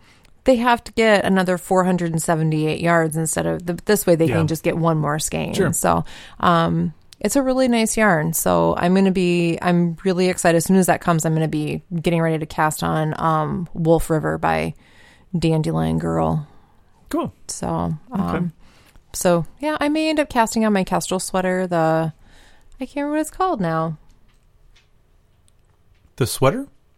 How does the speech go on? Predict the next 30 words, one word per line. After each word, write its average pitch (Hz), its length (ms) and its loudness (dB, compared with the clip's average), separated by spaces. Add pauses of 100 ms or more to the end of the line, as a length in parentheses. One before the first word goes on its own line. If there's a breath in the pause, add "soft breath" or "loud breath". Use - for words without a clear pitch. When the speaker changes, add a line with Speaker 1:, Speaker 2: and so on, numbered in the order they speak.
(140)
Speaker 1:
The 269 160 -4
Kestrel 262 460 -8
sweater. 185 500 -4
I - 80 -6
can't - 120 -14
remember 285 160 -6
what 294 100 -2
Speaker 2:
Isn't 117 140 0
Speaker 1:
it's - 20 2
Speaker 2:
it 330 80 0
Speaker 1:
called. 269 60 0
Speaker 2:
called 165 140 0
the 139 60 -6 (260)
que-, - 60 -10
well, 135 140 2
the 117 60 -2
Kestrel? 139 420 0
That, 127 220 0
is 135 100 -6
that 117 160 -2
the 123 80 -4
yarn? 117 220 0
Speaker 1:
That's 247 180 2
the 269 80 -4
yarn. 175 380 2
Speaker 2:
Oh, 113 140 2
okay. 117 180 -6
Speaker 1:
No, 247 240 2
it's 240 120 -4
another. 233 360 0